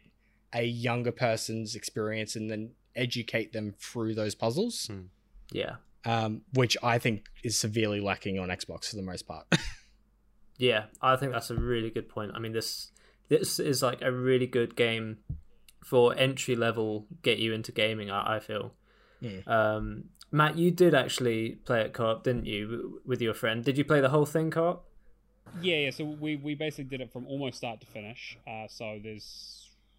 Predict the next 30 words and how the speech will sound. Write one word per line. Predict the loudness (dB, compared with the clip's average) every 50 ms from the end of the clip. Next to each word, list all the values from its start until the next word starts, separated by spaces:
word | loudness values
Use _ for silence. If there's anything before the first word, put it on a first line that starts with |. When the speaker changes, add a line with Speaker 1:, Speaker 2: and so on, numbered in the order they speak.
| _ _ _ -20 -20
Speaker 4:
there's, | -20 -20 -16
like, | -16 -16 -16 -16
a, | -16
what, | -16 -16 -18 -20 _
tutorial | _ -20 -14 -12 -10 -8 -8 -8 -8
world | -8 -8 -8 -8 -8 -8 -10 -12 -14 -16
and | -16 -16 -14
then | -14 -14 -14 -14 -14 -14 -14 -16 -18 _
seven | _ -16 -14 -12 -12 -12 -12 -12 -12 -12 -12 -14 -14 -14
levels | -14 -14 -12 -14 -16 -18 -18 _
plus | -18 -18 -16 -16
a | -16
boss | -14 -14 -14 -14 -14
fight | -16 -16 -16 -16 -20 _
per, | -20 -20 _ _ _ _ -20
boss | -20 -18 -20 -20 -18
fight, | -18 -18 -18 -18 _ _ _ _ _ _ _ _ _ _ _ _ -16
uh, | -14 -14 -12 -12 -14 -16 -18 _ _ _ _ _ _ _ -14
per | -12 -12 -12
world. | -12 -12 -12 -12 -12 -12 -14 -16
So | -16 -16 -14
it's | -14 -16 -16 -20 -20 -20 -20 -18
just, | -16 -16 -14 -12 -14 -14
just | -14 -14 -12 -12
over | -12 -14
twenty, | -14 -14 -14 -12 -12 -10 -10 -10 -12 -12 -14 -14 -14
maybe | -14 -14 -14 -16 -16 _ _ _ _
twenty-three, | -16 -16 -16 -14 -12 -12 -12 -12 -12
twenty-four | -12 -12 -14 -12 -12 -12 -10
levels. | -10 -10 -10 -12 -14 -16